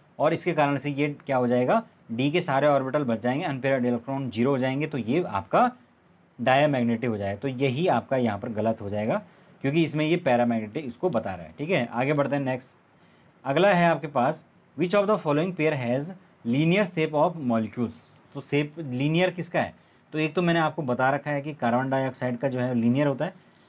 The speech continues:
तो सीओ टू आपका किस किस में दिख रहा है आपको? बी और डी वाले ऑप्शन में दिख रहा है। अब देखिए एचजीसीएल टू और एनओ, एनओ टू, इसमें से आपको कौन सा लीनियर लग रहा है? तो obviously जो एचजीसीएल टू है उसका लीनियर स्ट्रक्चर होता है, बाकी एनओ टू का तो लीनियर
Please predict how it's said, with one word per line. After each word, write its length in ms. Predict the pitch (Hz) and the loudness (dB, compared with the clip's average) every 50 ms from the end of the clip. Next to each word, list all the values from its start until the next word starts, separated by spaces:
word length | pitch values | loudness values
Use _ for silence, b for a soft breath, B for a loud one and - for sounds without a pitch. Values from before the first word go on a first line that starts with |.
| b b - | b b -12
तो 60 | 135 | -12
सीओ 280 | 123 - 143 147 151 165 | -6 0 2 2 2 2
टू 180 | 160 180 180 | 4 4 4
आपका 360 | 170 147 143 123 - - 156 | 4 4 4 2 0 0 -2
किस 200 | 156 156 165 147 | 0 0 -4 -8
किस 240 | - - 165 - - | -6 -8 -12 -10 -8
में 100 | 160 151 | -8 -6
दिख 140 | 143 139 123 | -4 -4 0
रहा 100 | 147 151 | 0 0
है 40 | 151 | 0
आपको? 300 | 147 143 - 127 107 98 95 - _ _ - 107 107 | 0 -2 -4 -8 -8 -8 -10 -18 _ _ -20 -14 -6
बी 200 | 117 139 165 180 | -2 2 4 4
और 160 | 170 170 160 | 4 4 2
डी 140 | 135 143 147 | 2 0 0
वाले 180 | 139 139 135 139 | 0 2 2 2
ऑप्शन 280 | 123 117 - - 123 | 0 -2 -2 -2 -2
में 120 | 120 123 120 | 0 0 0
दिख 160 | 117 113 - | 0 -2 -2
रहा 120 | 113 123 | -4 -6
है। 80 | 143 - b b b b b b b b b | -6 -6 b b b b b b b b b
अब 160 | b 147 160 151 | b 0 2 2
देखिए 420 | 160 160 151 - 185 208 214 - - _ _ _ _ - | 0 0 0 2 2 0 0 0 -6 _ _ _ _ -2
एचजीसीएल 640 | 151 165 165 147 151 185 202 196 - - 170 160 160 | -2 -2 -2 -2 -2 -4 -4 -4 -2 0 2 2 2
टू 340 | 151 143 180 196 214 208 - - - | 2 2 0 0 0 -2 -8 -8 -4
और 260 | 131 139 151 160 - - | 0 2 2 2 2 -2
एनओ, 260 | - 143 143 151 165 170 170 - - _ - | -4 -2 0 0 0 -2 -4 -8 -20 _ -8
एनओ 240 | 131 139 147 156 165 | -6 -2 0 0 0
टू, 240 | 151 - 131 117 120 | 0 0 -2 -2 -2
इसमें 200 | 120 - 156 165 | -4 -4 -6 -2
से 80 | 147 175 | 0 2
आपको 240 | 147 143 131 - - | 0 0 0 -4 -8
कौन 280 | - - 139 135 143 143 | -6 -4 -4 -4 -2 0
सा 80 | 156 | 0
लीनियर 360 | 151 139 127 131 139 143 143 | -2 0 0 -2 0 0 2
लग 160 | 131 117 104 95 | 2 0 -2 -4
रहा 80 | 95 | -8
है? 80 | 90 - b b b b b b b b | -18 -20 b b b b b b b b
तो 60 | - | 0
obviously 440 | 131 127 127 139 156 147 156 165 175 165 | 0 2 2 2 0 -2 0 -2 0 2
जो 120 | 165 170 | 2 0
एचजीसीएल 720 | 165 113 135 143 147 135 151 175 165 175 - 135 131 135 | 2 2 0 0 0 0 -2 -2 -2 -2 0 0 0 0
टू 140 | 131 156 151 | 0 0 0
है 100 | 143 147 147 | 0 0 0
उसका 340 | 127 - - 165 220 240 233 B B B B - - | -2 -2 0 2 2 2 0 B B B B -10 -4
लीनियर 280 | 131 143 147 151 156 | -2 0 2 2 0
स्ट्रक्चर 340 | 139 151 - 127 123 - 135 | 0 0 -2 -4 -2 0 -2
होता 180 | 123 110 - 123 | -2 0 0 0
है, 60 | 120 | 0
बाकी 260 | 117 127 123 - 165 | 2 0 -2 -2 -4
एनओ 200 | 156 139 139 135 | -4 -2 -2 -2
टू 140 | 131 139 143 | -2 -2 -2
का 120 | 139 151 | 0 0
तो 140 | 143 147 151 | 0 0 0
लीनियर 420 | 139 117 113 110 117 139 196 233 | 0 0 0 2 4 6 6 4